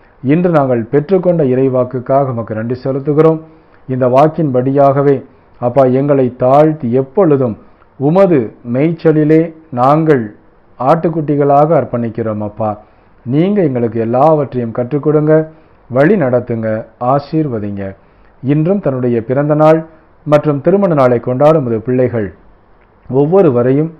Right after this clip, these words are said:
தகப்பனுடைய பரிசுத்தம் உள்ள கரங்களிலே அர்ப்பணித்து செபிக்கிறோம். ஒவ்வொரு பிள்ளைகளையும் அவர்களுடைய இந்த புதிய வருடம் முழுவதும்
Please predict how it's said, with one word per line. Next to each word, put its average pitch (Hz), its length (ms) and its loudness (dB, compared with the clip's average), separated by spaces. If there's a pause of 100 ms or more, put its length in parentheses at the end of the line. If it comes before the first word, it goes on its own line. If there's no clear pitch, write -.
(320)
தகப்பனுடைய 160 580 2
பரிசுத்தம் 156 560 -4
உள்ள 120 160 -4
கரங்களிலே 127 560 -2
அர்ப்பணித்து 156 600 -4
செபிக்கிறோம். 101 520 -8 (420)
ஒவ்வொரு 165 340 0
பிள்ளைகளையும் 127 680 -2 (320)
அவர்களுடைய 143 800 2
இந்த 120 260 -4
புதிய 165 400 0
வருடம் 123 320 0
முழுவதும் 147 540 2